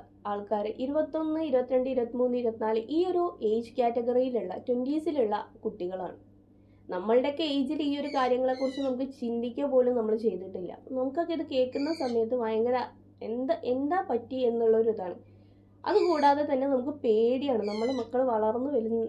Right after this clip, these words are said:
വരുന്ന മക്കളെ ഇവർ എങ്ങനെ ആവും എന്നുള്ളതിനെ കുറിച്ചുള്ള ആങ്സൈറ്റിയാണ്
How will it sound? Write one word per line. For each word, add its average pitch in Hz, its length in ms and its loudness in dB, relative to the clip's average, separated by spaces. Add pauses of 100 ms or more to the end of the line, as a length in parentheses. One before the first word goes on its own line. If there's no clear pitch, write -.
(120)
വരുന്ന 233 360 0
മക്കളെ 233 500 2 (140)
ഇവർ 233 260 0
എങ്ങനെ 277 560 2
ആവും 254 280 0
എന്നുള്ളതിനെ 254 460 2
കുറിച്ചുള്ള 247 400 0 (120)
ആങ്സൈറ്റിയാണ് 208 720 0